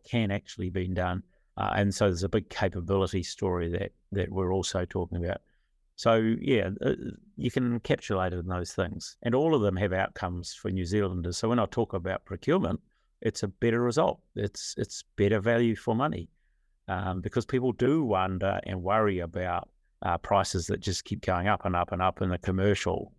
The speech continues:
sector. Um, part of that is because the procurement process is adversarial rather than working as a team.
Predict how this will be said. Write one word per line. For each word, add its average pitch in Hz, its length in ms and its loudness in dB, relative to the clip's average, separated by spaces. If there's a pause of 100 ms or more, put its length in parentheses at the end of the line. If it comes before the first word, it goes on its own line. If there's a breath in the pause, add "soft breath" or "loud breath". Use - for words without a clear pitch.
(160)
sector. 120 480 -2 (600)
Um, 98 420 2 (380)
part 135 200 2
of 101 140 0
that 85 160 0
is 85 80 -2
because 101 360 -2
the 98 40 -4
procurement - 560 -2
process - 680 -6
is 95 120 -4
adversarial 98 760 0
rather 92 440 0
than 90 300 -4 (220)
working 98 640 0
as 92 140 -2
a 95 40 2
team. 104 320 -6